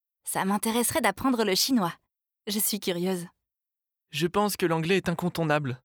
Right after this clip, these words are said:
Speaker 2: mais on devrait pouvoir étudier d'autres langues. Il y a plein de raisons pour étudier une langue, pourquoi se limiter ? J'aimerais bien qu'on puisse apprendre des langues comme le japonais ou le russe,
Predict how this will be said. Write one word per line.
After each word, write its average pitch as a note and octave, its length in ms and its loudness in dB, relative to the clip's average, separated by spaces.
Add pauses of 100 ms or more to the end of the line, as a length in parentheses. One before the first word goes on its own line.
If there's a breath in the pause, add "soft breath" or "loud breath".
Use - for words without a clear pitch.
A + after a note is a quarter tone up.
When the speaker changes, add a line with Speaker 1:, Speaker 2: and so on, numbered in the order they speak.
(340)
Speaker 2:
mais C#3 160 2
on D3 120 0
devrait D3+ 280 0
pouvoir D3+ 280 0
étudier C#3 340 0
d'autres C3+ 300 -2
langues. A#2 280 -4 (560)
Il C3+ 80 -2
y C#3 80 4
a D3+ 60 4
plein G#3 160 2
de F#3 100 4
raisons E3 340 2
pour C#3+ 160 0
étudier C3 360 -2
une B2+ 120 0
langue, B2 320 -2 (140)
pourquoi - 280 -2
se - 140 -4
limiter ? C3 400 -4 (460)
J'aimerais C3+ 300 0
bien E3 180 2
qu'on C#3 140 -2
puisse - 240 -4
apprendre C3+ 320 -4
des C3 120 0
langues C#3 300 0
comme A#2 180 0
le A#2 100 0
japonais E3 680 0
ou A#2+ 140 -4
le C#3 160 0
russe, F3 280 -2